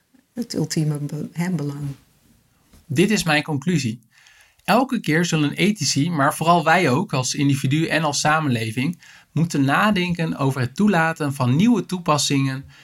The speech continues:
Speaker 2: die de wetenschap ons biedt. Innovatie, wetenschap en technologie gaan door. En daarom is ethiek nooit af. Daarbij zit het zoeken naar het bovenmenselijke in ons als mens. Daarvoor kom ik weer terug bij Gilgamesh.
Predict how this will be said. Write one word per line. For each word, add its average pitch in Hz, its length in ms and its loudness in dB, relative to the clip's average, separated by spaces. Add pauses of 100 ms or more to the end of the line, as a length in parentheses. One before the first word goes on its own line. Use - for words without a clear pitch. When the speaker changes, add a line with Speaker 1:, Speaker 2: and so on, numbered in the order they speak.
(120)
Speaker 2:
die 131 120 -2
de 120 100 0
wetenschap 127 540 -2
ons 120 200 -4
biedt. - 400 -6 (500)
Innovatie, 139 840 0
wetenschap 143 540 -2
en 202 200 0
technologie 165 520 0
gaan 123 240 -2
door. 131 320 -2 (680)
En 151 160 -2
daarom 202 360 2
is 170 200 -2
ethiek 165 440 2
nooit 190 420 2
af. - 400 -4 (1080)
Daarbij 127 720 0
zit 143 240 -4
het 139 140 0
zoeken 196 320 0
naar 147 160 2
het 117 140 0
bovenmenselijke 143 1040 0
in 220 180 4
ons 160 220 0
als 147 140 0
mens. - 540 -2 (720)
Daarvoor 147 500 2
kom 151 180 0
ik 135 80 0
weer 139 180 0
terug 190 260 -2
bij 143 180 2
Gilgamesh. 135 680 -2